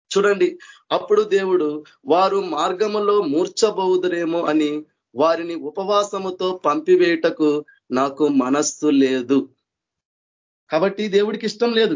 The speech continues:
ఎందుకు? ఆయన ప్రేమించిన వాడు కాబట్టే ఇష్టం లేదు. పుట్టి మాటలు చెప్పి, వాక్యం చెప్పి పంపించడానికి ఆయనకి ఇష్టం లేదు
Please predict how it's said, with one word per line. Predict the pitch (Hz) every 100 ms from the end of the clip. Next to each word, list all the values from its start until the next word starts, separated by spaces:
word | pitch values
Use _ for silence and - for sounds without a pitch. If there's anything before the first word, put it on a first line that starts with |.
| 160
ఎందుకు? | 208 214 226 - _ _ _ _ _ _ _ _ _ _ _ 123
ఆయన | 120 131
ప్రేమించిన | - 131 151 185 196 196 190
వాడు | 165 160 151
కాబట్టే | 147 143 143 208
ఇష్టం | 202 - 196 185
లేదు. | 180 180 _ _ _ _ _ _ _ _ _ _ -
పుట్టి | - 202
మాటలు | 196 170 170 185 185
చెప్పి, | 180 175 180
వాక్యం | 175 156 156 185
చెప్పి | 175 180 185 180
పంపించడానికి | 160 160 180 180 180 190
ఆయనకి | 196 185
ఇష్టం | 180 - 226
లేదు | 208 208 185